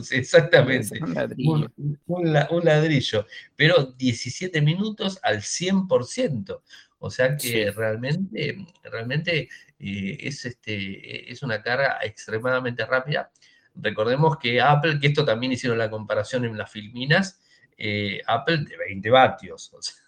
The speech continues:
Speaker 2: Sí.
Speaker 1: <laughs> o sea, son cien vatios arriba realmente. Es una,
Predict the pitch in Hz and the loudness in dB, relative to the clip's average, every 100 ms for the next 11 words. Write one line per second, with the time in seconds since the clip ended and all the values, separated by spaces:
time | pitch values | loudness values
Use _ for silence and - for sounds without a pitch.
0 | - - 135 156 143 - 135 131 - - | -14 -4 0 2 0 6 6 6 -2 -4
1 | - 139 131 - 147 139 131 127 127 156 | 2 2 2 -2 0 0 2 2 4 2
2 | - 98 - 160 127 107 101 113 101 101 | 2 -2 0 2 6 4 6 2 2 -4
3 | 95 95 - - - 147 147 135 107 | -6 -10 -14 -6 4 4 6 4 2